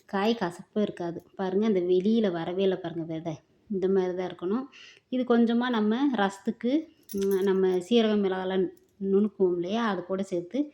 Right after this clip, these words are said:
நம்ம அடிச்சோம்னா நல்லாயிருக்கும். இப்போ பூண்டு ஒரு நாலஞ்சு பல்லு, சீரகம், மிளகு, நான் கொஞ்சமா தான் ரசம் வைக்க போறேன். கொஞ்சமா வரமல்லியும் சேர்த்துக்கிறலாங்க. வரமல்லி சேர்க்கும்போது இந்த பித்தம்,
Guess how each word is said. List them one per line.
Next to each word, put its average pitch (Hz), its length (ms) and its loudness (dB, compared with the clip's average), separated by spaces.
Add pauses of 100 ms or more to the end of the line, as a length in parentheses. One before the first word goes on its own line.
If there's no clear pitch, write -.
(540)
நம்ம 214 360 4
அடிச்சோம்னா 214 500 2
நல்லாயிருக்கும். 185 540 -2 (140)
இப்போ - 240 -6
பூண்டு 254 400 2
ஒரு 190 160 2
நாலஞ்சு 175 360 -2
பல்லு, 185 280 -4 (680)
சீரகம், 254 680 2 (440)
மிளகு, 220 580 6 (320)
நான் 208 180 -2
கொஞ்சமா 226 380 2
தான் 233 180 0
ரசம் 190 200 -4
வைக்க 175 160 -4
போறேன். 175 280 -10 (1000)
கொஞ்சமா 226 440 4 (140)
வரமல்லியும் 226 640 4
சேர்த்துக்கிறலாங்க. 175 680 0 (440)
வரமல்லி 214 420 2
சேர்க்கும்போது 190 540 -2 (560)
இந்த 190 220 2 (200)
பித்தம், 202 520 4